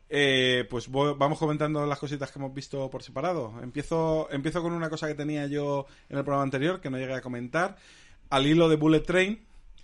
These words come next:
la, una de las actrices que aparecen, de las pocas actrices, porque, eh, en Bullet Train no aparecen demasiadas, es, eh, Joey King, Jo-,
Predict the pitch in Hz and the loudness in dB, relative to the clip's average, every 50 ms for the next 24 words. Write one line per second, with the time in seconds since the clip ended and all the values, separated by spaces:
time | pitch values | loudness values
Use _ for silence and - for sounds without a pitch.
0 | - - - - - - - 139 135 131 131 127 - - 143 147 151 147 147 151 | -20 -20 -20 -20 -20 -10 -6 -2 0 2 2 2 2 0 2 4 4 4 4 4
1 | 147 147 147 147 143 143 143 139 - - 147 135 - - _ - 160 156 175 165 | 2 2 2 0 0 0 -2 -4 -4 -4 -4 -4 -4 -8 _ -4 -2 -2 -2 -2
2 | - 151 123 - - 127 127 143 135 135 151 156 156 131 117 107 - - 156 139 | -4 -6 -6 -4 -6 -2 0 0 0 0 -2 -4 -4 -4 -4 -4 -2 -4 -4 -2
3 | - 143 127 123 - 120 117 - 147 156 156 165 156 - 131 110 110 127 117 113 | -2 -2 -2 -2 -4 -8 -8 -8 -10 -8 -8 -8 -10 -10 -12 -12 -10 -8 -6 -6
4 | 113 107 104 - - 120 120 - - - - - - 117 117 113 107 110 113 120 | -6 -8 -10 -12 -14 -16 -20 -20 -20 -20 -14 -8 -8 -6 -6 -6 -8 -6 -4 -4
5 | 123 120 117 - 123 127 123 123 123 120 120 _ - - - - - - - 127 | -4 -4 -6 -6 -4 -4 -4 -4 -6 -8 -10 _ -20 -20 -20 -20 -20 -16 -6 -4
6 | 131 123 113 123 120 117 - 120 120 120 120 120 - 160 160 165 185 202 208 - | -2 0 0 0 0 0 -2 -4 -4 -4 -4 -4 -2 -2 -2 0 -2 -2 -4 -6
7 | - _ - 131 127 127 127 123 127 - - - - - - - _ _ _ _ | -10 _ -4 -2 -2 0 0 -2 -4 -6 -8 -10 -12 -14 -16 -20 _ _ _ _
8 | _ _ _ _ _ - - - _ - 127 127 123 123 123 120 120 117 120 131 | _ _ _ _ _ -20 -20 -16 _ -4 -2 -2 0 0 0 0 -2 -2 0 0
9 | 139 131 135 139 131 - - 180 185 180 - 131 123 131 139 143 143 - | 0 0 0 -4 -4 -4 -4 -4 -4 -4 -8 -6 -2 -2 0 0 -2 -6